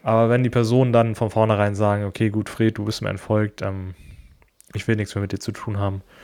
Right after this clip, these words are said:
gut, dann weiß ich, dass, äh, diese ganze Verbindung nur darauf aufgebaut ist,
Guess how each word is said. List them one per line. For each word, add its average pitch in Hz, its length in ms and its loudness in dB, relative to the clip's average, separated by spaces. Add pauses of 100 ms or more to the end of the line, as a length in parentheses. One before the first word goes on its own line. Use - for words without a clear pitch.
(220)
gut, - 280 -2 (560)
dann 107 160 2
weiß 113 240 10
ich, 127 180 6
dass, - 320 4
äh, 110 420 10 (760)
diese 107 440 8
ganze 110 360 6
Verbindung 123 600 8 (380)
nur 117 140 8
darauf 104 560 6
aufgebaut 117 560 6
ist, - 260 0